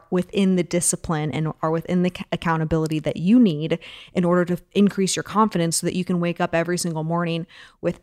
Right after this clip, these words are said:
every piece of tenacity that you can muster and go charge the hill that day and go be out in front of people. And to the extent that you're not willing to just address the one team member and to go through the proper process to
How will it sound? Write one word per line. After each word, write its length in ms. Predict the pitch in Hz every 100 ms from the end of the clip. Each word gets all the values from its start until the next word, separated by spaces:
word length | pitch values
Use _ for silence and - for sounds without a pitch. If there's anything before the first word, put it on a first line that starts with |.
| -
every 320 | 196 196 214
piece 560 | - - - 233 - - -
of 180 | 156
tenacity 680 | - 175 175 180 - 170 170
that 160 | 170 -
you 120 | 170
can 280 | - 160 156
muster 680 | 175 208 - - - 165 - - -
and 200 | 180 180
go 380 | 175 175 180 180 - _ _
charge 340 | - 190 196 -
the 100 | 185
hill 240 | 185 240
that 240 | 208 117
day 380 | - - - 185 -
and 220 | 165 160
go 340 | 170 175 180 165
be 240 | 190 180
out 180 | 170 175
in 80 | 165
front 240 | - 202
of 140 | 208
people. 420 | - 156 - 151 - - - - _ _ -
And 260 | 175 175
to 80 | 180
the 80 | 180
extent 300 | 180 202 190
that 80 | 180
you're 100 | 180
not 240 | 165 -
willing 320 | 160 160 165
to 80 | 165
just 220 | 160 156
address 380 | 160 151 151 156
the 100 | 170
one 220 | 151 147
team 200 | 147 156
member 460 | 151 156 165 185 190 165
and 100 | 156
to 80 |
go 220 | 151 151 151
through 180 | 165
the 100 | 156
proper 360 | 156 156 151 160
process 640 | - 147 160 190 202 -
to 420 | - - 151 151